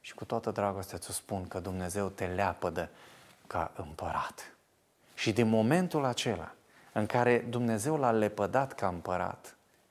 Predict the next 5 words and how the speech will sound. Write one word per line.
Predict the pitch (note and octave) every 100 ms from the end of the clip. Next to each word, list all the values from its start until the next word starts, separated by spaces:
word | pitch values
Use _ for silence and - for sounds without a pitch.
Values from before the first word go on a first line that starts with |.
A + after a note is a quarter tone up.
| _ _ _ _ - _
Saul | - - - C#3+ A#2+ G2 A2 - - _ _ _ _ _ _ -
merge | G#2+ G#2+ A2 A2
doar | G2+ A#2 C3 C3+ - - _ _
în | G2 F#2+
jos. | F2 D2 - -